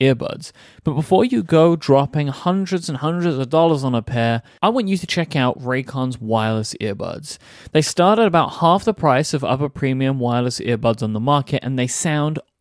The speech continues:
awesome. Compared to other top audio brands, you are getting significant value for your money. These things sound really, really good. Their newest model, the Everyday E twenty-five earbuds, are their best yet. They feature six hours of playtime,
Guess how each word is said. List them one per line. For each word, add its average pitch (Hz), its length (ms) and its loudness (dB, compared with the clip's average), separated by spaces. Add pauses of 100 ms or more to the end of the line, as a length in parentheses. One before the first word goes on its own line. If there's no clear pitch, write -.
awesome. 139 540 0 (480)
Compared 226 340 2
to 214 120 4
other 202 140 2
top 202 260 0
audio 165 340 6
brands, 120 380 0
you 170 100 6
are 196 80 4
getting 180 280 0
significant 190 840 -2
value 151 400 0
for 127 240 0
your 131 140 2
money. 139 340 0
These 160 280 -4
things 208 200 -2
sound 160 460 -2 (200)
really, 170 460 4
really 156 340 4
good. 143 380 2 (480)
Their 160 140 4
newest 208 320 4
model, 160 320 4
the 175 240 -6
Everyday 160 500 4
E 156 220 2
twenty-five 147 580 0
earbuds, 117 560 0
are 127 100 -2
their 117 160 -2
best 123 460 -2
yet. - 320 -4 (280)
They 147 100 2
feature 143 320 -2
six - 340 -4
hours 180 320 2
of 151 80 -8
playtime, 143 680 -4